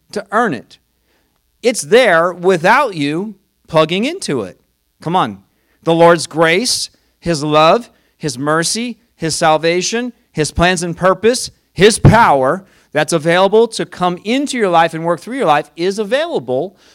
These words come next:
whether you plug into it or not. It's already been done. It's like a college fund that, that a parent sets aside, even though their child's nine years old, right? Hopefully, to that parent,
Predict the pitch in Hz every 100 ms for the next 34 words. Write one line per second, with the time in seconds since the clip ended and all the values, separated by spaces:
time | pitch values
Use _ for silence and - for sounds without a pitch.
0 | _ 127 202 294 339 285 285 - 233 240
1 | 190 285 311 170 156 160 170 208 349 -
2 | _ _ _ _ _ _ _ _ _ _
3 | _ 202 196 196 190 202 185 214 214 233
4 | 330 214 143 180 175 190 - 247 302 175
5 | - 151 151 156 - 165 156 160 170 185
6 | 226 - 185 - 175 - 262 320 160 185
7 | - _ - 170 196 196 196 190 190 202
8 | 208 170 143 135 175 233 220 214 175 240
9 | 294 202 254 - _ _ _ - 151 220
10 | 151 208 240 208 196 240 233 _ _ -
11 | 180 175 175 - 196 214 180 208